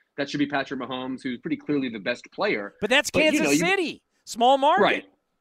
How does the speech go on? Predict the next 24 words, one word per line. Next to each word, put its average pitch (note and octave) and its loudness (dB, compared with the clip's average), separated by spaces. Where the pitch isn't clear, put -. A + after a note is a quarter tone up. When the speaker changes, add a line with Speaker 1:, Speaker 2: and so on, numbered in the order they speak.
Speaker 1:
right. B2+ 0
You've F3+ -2
been A3 2
doing A#3 0
this F#3 -2
long D#3 0
enough C#3+ -4
to C3+ -12
know B2+ -6
that A#2+ -8
you F3 -4
accrue G3+ -4
fame D#3+ -2
in B2+ -2
life G#2+ -6
by B2+ -2
being D3+ -2
famous D3 -2
for C3 -8
a A#2 -8
really, C#3 -4
really C3+ -8
long A#2 -10
time, F#2+ -14